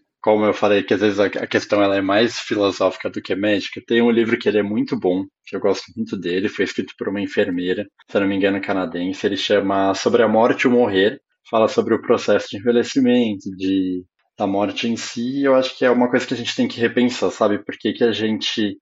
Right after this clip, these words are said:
tem tanto medo dela, sabe? Eu acho que do mesmo di-, do mesmo jeito que um dia a gente não existia, um dia a gente não vai mais existir, assim, não ter existido não provoca medo, não provoca angústia, tava tudo bem, assim,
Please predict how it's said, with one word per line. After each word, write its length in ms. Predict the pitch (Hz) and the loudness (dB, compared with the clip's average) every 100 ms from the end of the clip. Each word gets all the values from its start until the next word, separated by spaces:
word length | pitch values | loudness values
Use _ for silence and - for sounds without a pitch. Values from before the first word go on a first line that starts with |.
| _ | _
tem 140 | - 104 | -6 -2
tanto 360 | - 120 120 | 0 0 2
medo 240 | 113 104 101 | 0 0 0
dela, 340 | 90 82 80 | 0 0 -2
sabe? 300 | - 90 90 | -6 -4 -2
Eu 140 | 90 87 | 0 0
acho 220 | 85 - - | -2 -4 -2
que 240 | 98 90 - _ _ | -2 -2 -6 _ _
do 80 | 110 | 0
mesmo 440 | 120 143 151 139 | 4 4 4 2
di-, 440 | 110 98 117 107 - - | 2 0 -2 -2 -6 -2
do 60 | |
mesmo 260 | 110 127 143 | 2 2 2
jeito 320 | 127 110 107 127 - _ _ | 2 2 2 -2 -2 _ _
que 80 | - | -2
um 80 | 113 | -2
dia 300 | 104 110 117 | -2 2 4
a 60 | 104 | 4
gente 320 | 110 98 107 | 2 0 -2
não 120 | 104 | 0
existia, 640 | 107 101 95 - - 139 | 2 0 -2 -4 0 0
um 80 | 113 | 0
dia 160 | - 131 | 0 0
a 20 | |
gente 220 | 139 151 | 0 -2
não 80 | 147 | 0
vai 140 | 139 | 2
mais 160 | 135 131 | 2 0
existir, 600 | 139 160 - - 120 110 | -4 -6 -8 -8 -4 -2
assim, 200 | 107 113 | -2 -2
não 300 | 110 135 170 | 2 2 2
ter 160 | 143 120 | 2 2
existido 560 | 107 117 - - 131 | 2 0 -6 -6 -2
não 180 | 135 131 | 0 0
provoca 560 | - 156 127 127 123 110 | 2 2 4 2 2 0
medo, 260 | 110 117 113 | 0 0 -2
não 140 | 110 | -2
provoca 420 | 101 107 107 - | -2 0 0 0
angústia, 500 | 117 110 117 117 110 | -6 -4 -2 -2 -4
tava 240 | 117 123 135 | -6 -4 -2
tudo 240 | 165 170 147 | 0 0 2
bem, 240 | 143 107 | 2 0
assim, 260 | 92 - | -4 -12